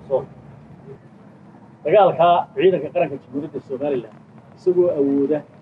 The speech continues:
inuu dagaal caadi ah oo qorshaysan ku qaado magaalo madaxa gobolka Sool ee Laascaanood, haddana weli ilaa hadda wuxuu u turayaa magaalada iyo inay dunto magaalada Laascaanood. Ciidanka qaranka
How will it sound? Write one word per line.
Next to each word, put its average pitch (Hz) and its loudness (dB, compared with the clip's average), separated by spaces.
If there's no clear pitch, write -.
inuu 147 -2
dagaal 156 2
caadi 143 2
ah 151 -6
oo 143 -6
qorshaysan 139 -6
ku - 0
qaado 139 0
magaalo 143 0
madaxa 151 -2
gobolka 139 -4
Sool 151 -4
ee 147 0
Laascaanood, 131 -2
haddana 156 0
weli 165 2
ilaa 165 2
hadda 165 0
wuxuu 160 -4
u 185 -2
turayaa 135 2
magaalada 127 -4
iyo 156 4
inay 170 4
dunto 139 -6
magaalada 139 0
Laascaanood. 120 -8
Ciidanka 165 2
qaranka 165 -2